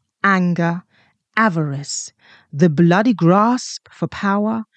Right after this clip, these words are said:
and the willful power of chance. And with this, I end this first history series. I really want to thank those who have just discovered this series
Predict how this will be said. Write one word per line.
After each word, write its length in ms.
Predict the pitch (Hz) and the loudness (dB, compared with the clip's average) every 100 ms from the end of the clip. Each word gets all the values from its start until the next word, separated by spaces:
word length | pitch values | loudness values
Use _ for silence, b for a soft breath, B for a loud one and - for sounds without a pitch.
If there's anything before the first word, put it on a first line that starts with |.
| B B - | B B -2
and 180 | 180 | -2
the 100 | 175 | 2
willful 640 | 165 147 196 220 - 254 247 | 0 4 4 4 2 -2 0
power 560 | - 220 180 147 139 - - | 0 0 2 0 -6 -12 -6
of 200 | 156 - | -6 -6
chance. 760 | - 208 165 135 - - - - _ _ _ _ _ _ | -6 -4 -2 -4 -8 -10 -12 -14 _ _ _ _ _ _
And 220 | 190 190 160 | 0 2 2
with 380 | 151 262 277 | 4 4 4
this, 520 | 175 202 147 - - - _ _ _ - | 2 0 0 -10 -18 -20 _ _ _ -2
I 180 | 220 - | -2 0
end 500 | 208 180 151 143 - _ - | 0 2 -2 -6 -10 _ -10
this 300 | 151 165 - | -4 -4 -4
first 560 | - 170 190 220 - - | 0 2 2 -2 -8 -16
history 720 | - 190 - - 208 196 220 _ | -6 -6 -6 -2 0 0 -4 _
series. 880 | - - 190 147 139 139 143 - - _ - | -18 -6 -4 -2 -4 -8 -12 -16 -20 _ -2
I 120 | 220 | 2
really 500 | 214 202 240 247 269 | 2 4 4 4 4
want 280 | 254 220 180 | 2 0 -2
to 120 | - | -6
thank 440 | - - 190 170 - | -6 -2 -2 -2 -2
those 540 | 175 196 151 147 - B B - | 0 2 2 -2 -6 B B -2
who 100 | 202 | 0
have 240 | 170 151 | 0 -4
just 500 | 131 165 170 - - _ | -2 -2 -2 -10 -16 _
discovered 680 | - 175 - 202 233 302 330 - | -4 -4 -2 0 2 0 -2 -4
this 260 | 185 214 - | 0 0 2
series 500 | 240 226 233 269 | 4 4 4 0